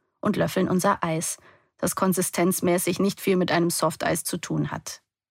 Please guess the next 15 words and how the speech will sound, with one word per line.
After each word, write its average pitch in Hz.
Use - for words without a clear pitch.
Die 202
Wärme 226
der 208
letzten 185
Tage 185
ist -
jetzt 175
komplett 165
verschwunden. 151
Es -
schüttet. -
Knut: 190
"Vergessen 277
ist 190
scheiße." 156